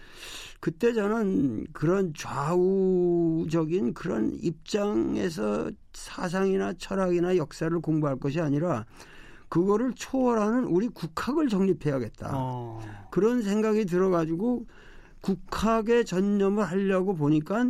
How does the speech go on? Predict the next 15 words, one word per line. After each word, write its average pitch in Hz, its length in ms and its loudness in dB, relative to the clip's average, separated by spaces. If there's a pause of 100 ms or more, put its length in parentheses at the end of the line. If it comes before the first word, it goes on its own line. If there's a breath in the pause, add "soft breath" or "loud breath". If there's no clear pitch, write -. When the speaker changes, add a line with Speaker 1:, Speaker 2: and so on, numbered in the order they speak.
(640 soft breath)
Speaker 1:
우선 254 420 4
맥히는 190 560 2
게 190 120 2
물론 185 300 2
저도 165 260 0
어려서부터 160 500 2
한학을 156 520 0
했습니다마는 151 680 0 (500 loud breath)
이 160 340 4
한문이라고 185 880 4
하는 135 260 2
Speaker 2:
예, 151 380 2
Speaker 1:
언어 156 280 4
Speaker 2:
예. 151 40 2
Speaker 1:
장벽, 131 520 2